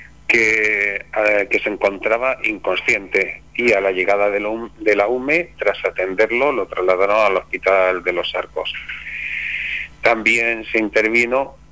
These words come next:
<laughs> se recibió llamada de que había un hombre desnudo que estaba toreando los coches en la entrada a Torre Pacheco por los Alcázares.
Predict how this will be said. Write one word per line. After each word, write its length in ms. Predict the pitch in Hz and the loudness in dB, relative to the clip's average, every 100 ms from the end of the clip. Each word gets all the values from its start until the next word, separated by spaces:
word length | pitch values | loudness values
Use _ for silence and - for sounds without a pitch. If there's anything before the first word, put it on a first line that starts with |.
| - | -10
<laughs> 500 | - - - - - | -4 -4 -6 -8 0
se 140 | 113 | 2
recibió 360 | 107 - 110 120 | 0 -4 -2 0
llamada 380 | 113 117 127 120 | 2 0 0 -2
de 140 | 110 | -2
que 100 | 98 | -2
había 420 | 101 113 98 87 - - - - - - | -2 -2 -2 -2 -8 -20 -10 -10 -10 -6
un 220 | 131 131 | -2 2
hombre 480 | 127 127 131 151 156 113 | 2 0 0 0 0 -4
desnudo 880 | 107 110 117 117 131 135 160 175 | -4 -2 -2 -2 0 2 2 0
que 80 | - | -6
estaba 460 | 101 - 117 123 - | -6 -2 2 2 2
toreando 460 | 107 104 104 117 | 0 0 -2 -2
los 120 | 113 107 | -2 0
coches 640 | 113 - - 127 113 104 | -2 -2 0 2 2 0
en 120 | 98 98 | -2 -4
la 80 | |
entrada 320 | 95 92 110 107 | -4 -2 0 0
a 80 | |
Torre 220 | - 104 101 | -2 -4 -4
Pacheco 360 | 92 - 110 | -2 -2 -2
por 140 | 104 92 | 0 0
los 160 | 85 | -2
Alcázares. 580 | 92 92 135 98 87 82 | -4 -4 -4 -2 -4 -6